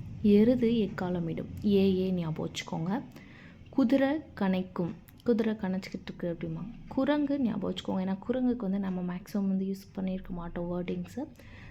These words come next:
So, குரங்கு வந்து அலப்பும். சரியா? சிங்கம் முழங்கும், ஏற்கனவே நம்ம கேள்விப்பட்டது தான். நரி ஓநாய் வந்து ஊளையிடும், நரி ஊளையிட்டுச்சுடா அப்-, நினச்ச குறைய சக்ஸஸ் அப்படிமோ. புலி உருமும்,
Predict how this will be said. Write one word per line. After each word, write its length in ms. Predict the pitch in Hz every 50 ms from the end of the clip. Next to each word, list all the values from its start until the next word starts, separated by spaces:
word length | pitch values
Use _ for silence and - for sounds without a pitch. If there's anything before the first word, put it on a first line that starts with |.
| - -
So, 280 | - - 254 233 214
குரங்கு 420 | - - - 277 294 294 285 277 233
வந்து 220 | 208 208 262 330 - - -
அலப்பும். 560 | 175 190 196 196 190 196 - 202 175 175 - - - - - - - - - - - - - - - - - - -
சரியா? 300 | - - 214 208 196 185 185
சிங்கம் 580 | - - - - 269 294 302 302 302 320 330 - - - - -
முழங்கும், 460 | 196 190 190 190 190 185 180 170 156 - - - -
ஏற்கனவே 340 | 196 190 185 190 185 180 175
நம்ம 140 | 175 170 165 -
கேள்விப்பட்டது 480 | 175 175 180 180 175 - - - - -
தான். 200 | 180 190 294 359 - - - - - - - - - - - - - - -
நரி 460 | 214 214 214 233 277 320 339 330 -
ஓநாய் 540 | - - 202 202 196 196 190 190 190 185 180
வந்து 280 | 175 170 180 202 254 254
ஊளையிடும், 520 | 214 202 190 185 175 170 170 - - -
நரி 340 | 196 190 185 185 190 196 190
ஊளையிட்டுச்சுடா 640 | 180 185 185 175 170 175 - - - - - 151 165 - - - - - - - - - 226
அப்-, 260 | 208 190 196 190 - - - - - - - - - - - - - - - -
நினச்ச 340 | 214 202 190 196 202 196 214
குறைய 300 | - 196 190 190 180 190 -
சக்ஸஸ் 480 | 208 196 202 - - 208 202 208 202 -
அப்படிமோ. 360 | 208 180 175 175 175 180 175 - - - - - - - - - - - - - - -
புலி 480 | - - 247 240 247 240 220 196 - - - - - -
உருமும், 340 | 208 202 190 180 175 -